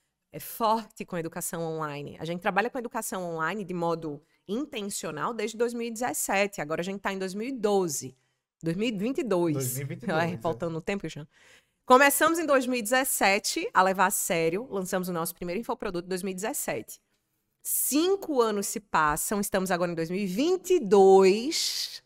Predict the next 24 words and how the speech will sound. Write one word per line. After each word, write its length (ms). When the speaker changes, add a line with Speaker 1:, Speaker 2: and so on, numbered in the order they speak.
Speaker 1:
sem 260
voltar 340
no 80
Speaker 2:
Dois 60
mil 80
e 80
vinte 40
e 40
dois. 180
Speaker 1:
tempo, 140
né? 320
E 140
a 60
gente 260
entende 640
que 120
lá 240
na 220
época, 540
na 120
nossa 300
cidade, 400
ninguém 460
fazia 720